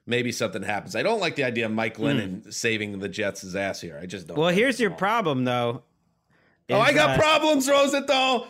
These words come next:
Speaker 2: I think
Speaker 1: I
Speaker 2: the
Speaker 1: got a lot of problems.
Speaker 2: I, I think the Jets are more likely to win a game the way they're, you know, th-, that they could spring up and win another game, whether it was against the
Speaker 1: All right,
Speaker 2: Browns.
Speaker 1: we'll get
Speaker 2: Not
Speaker 1: to
Speaker 2: as likely, but against the Patriots,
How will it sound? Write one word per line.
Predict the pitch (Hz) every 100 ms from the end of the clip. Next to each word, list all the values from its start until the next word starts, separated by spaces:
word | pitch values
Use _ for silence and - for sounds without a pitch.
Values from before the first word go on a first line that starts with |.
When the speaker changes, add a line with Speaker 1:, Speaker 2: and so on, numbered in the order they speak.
| -
Speaker 2:
I | 165
think | 254
Speaker 1:
I |
Speaker 2:
the | 285
Speaker 1:
got | 294 294
a | 311 330 339
lot | 294
of |
problems. | 285 277 262 247 185 143
Speaker 2:
I, | 151
I | 233
think | 220
the | 180
Jets | 143 185 196
are | 156
more | 143 143 139
likely | 139 139 139
to | 135
win | 135 139
a | 127
game | 135 131 127 127 127 _ _ _ _ _ _ _
the | 127 127
way | 135 139
they're, | 139 139 _ 135
you | 127
know, | 107 107 _ _ _ 123
th-, | 117 117
that | 127
they | 135 175
could | 180 120
spring | - 139 120
up | 117 120
and | 113
win | 120 117
another | 113 110 107
game, | 110 107
whether | 120 123
it |
was | 120 113
against | 123 120
the | 113
Speaker 1:
All |
right, | 120 123
Speaker 2:
Browns. | 135
Speaker 1:
we'll | 156
get | 151 175
Speaker 2:
Not | 185 196
Speaker 1:
to |
Speaker 2:
as | 165
likely, | 143 131 139 131
but | 123 117
against | 123 123
the | 110
Patriots, | - 120 117 123 120 -